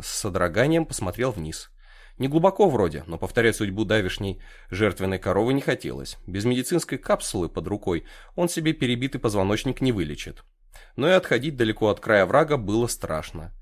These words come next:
А вдруг он завернет в сторону, а Ивейн не заметит и снова заблудится? Так и пришлось идти, постоянно оглядываясь, да за деревья и кусты, что по краю росли, цепляясь. Когда он выбрался к поляне, солнце уже перевалило зенит и медленно ползло вниз.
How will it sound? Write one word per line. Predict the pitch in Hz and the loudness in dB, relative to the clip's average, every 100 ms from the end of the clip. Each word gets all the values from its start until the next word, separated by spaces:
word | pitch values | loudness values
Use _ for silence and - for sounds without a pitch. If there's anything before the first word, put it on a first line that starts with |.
| - - - | -20 -20 -8
А | 82 | -6
вдруг | 78 98 156 | -4 -4 -2
он | 143 | -2
завернет | 143 151 156 147 | 0 0 0 0
в | |
сторону, | - 160 139 90 80 | 0 2 2 0 -4
а | 82 | -4
Ивейн | 78 95 120 | -2 0 0
не | 127 | 0
заметит | 95 87 98 - | 0 -2 -4 -6
и | |
снова | 160 85 92 | -8 -4 -4
заблудится? | 95 143 151 90 73 - - - - - - - - | -2 -2 -2 -4 -6 -12 -14 -20 -20 -20 -20 -20 -4
Так | 214 214 180 | 0 2 2
и | |
пришлось | 139 101 - 127 - | 0 -2 0 -2 -2
идти, | 104 - 95 | -6 -6 -8
постоянно | 92 - 95 95 87 | -6 -2 0 0 -2
оглядываясь, | 76 87 147 139 131 107 | -2 2 2 2 0 0
да | 120 | 0
за | 110 | 0
деревья | 107 90 107 113 | 0 2 2 2
и | 107 | -2
кусты, | - 101 - 82 | -4 -10 -8 -10
что | 78 - | -10 -10
по | - | -10
краю | 85 92 90 80 | -8 -2 -2 -2
росли, | 78 - 82 | -6 -10 -12
цепляясь. | - 82 80 80 80 - - - - - - | -12 -10 -8 -6 -8 -12 -18 -20 -20 -20 -12
Когда | - 202 | -2 2
он | 185 | 4
выбрался | 143 160 135 123 | 4 2 0 -2
к | - | 0
поляне, | 107 151 143 | 4 4 2
солнце | 92 139 151 131 | 0 0 0 0
уже | 123 123 | 0 0
перевалило | 127 92 87 92 123 127 120 _ _ _ | 0 0 0 2 2 0 0 _ _ _
зенит | 87 87 110 165 | -8 -4 -2 -2
и | 104 | -2
медленно | 104 151 160 143 | 0 0 0 -2
ползло | - 95 98 104 | -2 -2 0 -2
вниз. | 80 76 - | -4 -8 -12